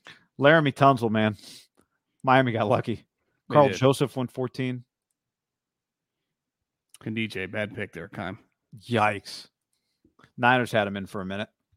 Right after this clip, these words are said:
Speaker 1: Even we identified that one as, uh, maybe a pass.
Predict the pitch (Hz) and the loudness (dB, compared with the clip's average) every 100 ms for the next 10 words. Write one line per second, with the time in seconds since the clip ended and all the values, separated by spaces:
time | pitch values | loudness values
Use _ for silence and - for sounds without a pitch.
0 | _ _ _ _ _ 143 101 104 107 95 | _ _ _ _ _ -6 -2 0 0 -2
1 | 95 95 101 98 104 101 101 _ _ _ | -6 -6 -6 -4 -6 -6 -14 _ _ _
2 | _ _ _ _ 110 90 95 92 90 82 | _ _ _ _ -14 -10 -8 -6 -8 -10
3 | _ _ _ _ - 101 95 85 - 104 | _ _ _ _ -12 -10 -8 -10 -6 -4
4 | 98 - | -4 -10